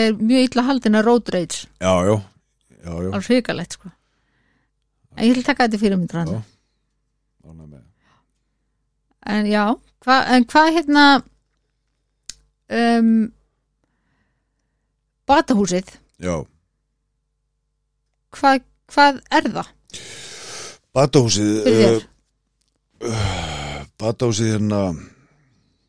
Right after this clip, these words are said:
Speaker 2: er sem sagt áfangaheimili fyrir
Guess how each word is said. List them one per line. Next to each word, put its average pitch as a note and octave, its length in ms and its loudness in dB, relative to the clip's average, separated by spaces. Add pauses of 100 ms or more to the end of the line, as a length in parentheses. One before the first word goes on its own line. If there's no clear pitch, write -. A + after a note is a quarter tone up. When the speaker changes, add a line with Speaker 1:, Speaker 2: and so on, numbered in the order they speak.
(220)
Speaker 2:
er F2+ 80 -8
sem F#2 160 -4
sagt F2 280 -8
áfangaheimili F2+ 960 -4 (500)
fyrir F#2+ 400 -4